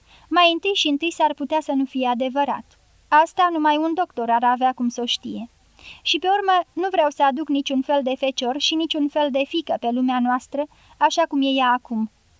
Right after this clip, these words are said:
Și în afară de asta, toată dragostea de care sunt în stare ți-am dăruit-o doar ție și pentru alții nu mai am."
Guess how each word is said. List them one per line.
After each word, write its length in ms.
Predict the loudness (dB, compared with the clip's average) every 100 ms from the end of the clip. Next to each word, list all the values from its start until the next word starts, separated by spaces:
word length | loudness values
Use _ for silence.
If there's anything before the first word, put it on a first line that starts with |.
| _ -20 -4
Și 200 | 0 2
în 80 | 0
afară 260 | 2 2 2
de 120 | 2
asta, 340 | 0 0 0 0
toată 220 | 0 0 0
dragostea 540 | 2 0 0 -2 -2
de 120 | -2
care 260 | -2 0 0
sunt 240 | -2 -2
în 120 | -2 -4
stare 380 | 0 0 0
ți-am 240 | 0 0 0
dăruit-o 460 | 0 0 -2 -2 0
doar 240 | 0 0
ție 340 | -2 -4 -2
și 180 | -2 -2
pentru 300 | -2 -2 2
alții 440 | 2 2 -2 -2 0
nu 140 | 2
mai 180 | 0 2
am." 300 | 0 -2